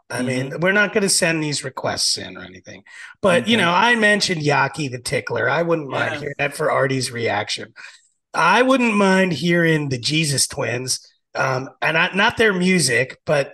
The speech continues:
Speaker 1: um,
Speaker 2: Right.
Speaker 1: just their attitude, which I just found incredibly entertaining.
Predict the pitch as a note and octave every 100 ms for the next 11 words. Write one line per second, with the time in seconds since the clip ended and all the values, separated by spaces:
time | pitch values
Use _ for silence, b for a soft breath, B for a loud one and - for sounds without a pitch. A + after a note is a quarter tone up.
0 | D3 C#3 C3+ C3+ A#2 - - _ F3+ D3+
1 | - D#3 C3 D3 C#3+ - - C#3+ B2 B2+
2 | - - C#3+ - - - D#3 D#3 D3 E3
3 | - _ _ B B B - G3 E3 E3
4 | D3 - F3 D#3+ - - F3+ E3+ D#3+ D#3
5 | C#3 D#3 D3 - - B2+ A#2+ A2